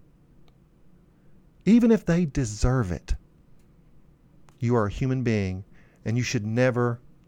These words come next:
enjoy firing an employee. We will make you a promise. This is our promise to you. Every day of your life will be better when you surround yourself with people who enjoy being on your team.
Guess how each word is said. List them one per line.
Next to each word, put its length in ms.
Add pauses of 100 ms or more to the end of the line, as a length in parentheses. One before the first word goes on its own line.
enjoy 560
firing 480
an 80
employee. 540 (1600)
We 240
will 120
make 280
you 100
a 40
promise. 640 (2000)
This 240
is 140
our 100
promise 460
to 140
you. 320 (1900)
Every 440
day 380
of 140
your 180
life 340
will 100
be 140
better 400
when 160
you 100
surround 480
yourself 380
with 100
people 280
who 200
enjoy 400
being 340
on 240
your 140
team. 420